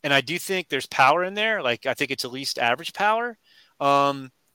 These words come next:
but from a fantasy standpoint, I don't know that Termarr's gonna steal you a lot of bases. Um, and steals are always hard to find. Um,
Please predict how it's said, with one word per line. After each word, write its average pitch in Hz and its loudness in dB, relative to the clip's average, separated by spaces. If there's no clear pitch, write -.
but 143 0
from 143 0
a 127 -2
fantasy 170 0
standpoint, 208 -2
I 170 2
don't 202 4
know 214 -2
that 196 -2
Termarr's 170 -2
gonna 160 -8
steal 151 -2
you 147 0
a - -2
lot 135 4
of 104 -6
bases. 131 -6
Um, 131 0
and 131 -6
steals 151 0
are 139 2
always 131 2
hard 139 -2
to - -16
find. 147 -2
Um, 127 2